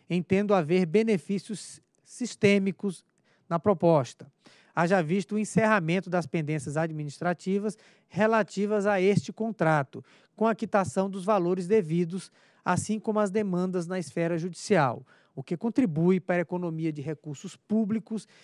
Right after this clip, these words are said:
e a redu-, redução da judicialização do setor. Por outro lado, há necessidade da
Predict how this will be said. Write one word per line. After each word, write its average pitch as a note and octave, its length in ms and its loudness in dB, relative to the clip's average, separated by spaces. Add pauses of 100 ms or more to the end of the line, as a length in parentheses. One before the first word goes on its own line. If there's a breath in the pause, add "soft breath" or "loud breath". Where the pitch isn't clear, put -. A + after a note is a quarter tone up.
(160 soft breath)
e F3+ 120 -2
a G3 80 2
redu-, G3 420 0 (260)
redução F#3 580 -4
da F3+ 140 0
judicialização F3 880 -4
do E3 80 -14
setor. C3+ 480 -8 (460 soft breath)
Por F3 120 0
outro A3+ 300 4
lado, D#3+ 500 4 (120)
há F#3 180 2
necessidade E3 920 -2 (320 soft breath)
da E3 260 0